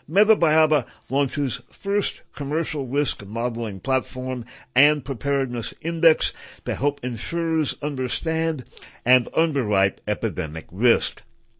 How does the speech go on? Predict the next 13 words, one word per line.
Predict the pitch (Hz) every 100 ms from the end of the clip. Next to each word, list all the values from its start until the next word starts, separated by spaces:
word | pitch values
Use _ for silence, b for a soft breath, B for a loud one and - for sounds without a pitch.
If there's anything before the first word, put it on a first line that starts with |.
| _ B B B B
Today, | 180 185 226 196 160
Metabiota, | 202 170 139 117 101 95
the | 104 107
pioneer | - 180 185 156 151
in | 123 113
epidemic | 151 156 139 139 131 127
risk | 110 135 135 - - - 92
modeling, | 107 127 113 107 104 101 - B B B
announced | 117 139 143 104 - - b b
that | 123 117
two | - 214 208
market | 160 143 - 156 -
innovators, | 147 147 113 87 78 - -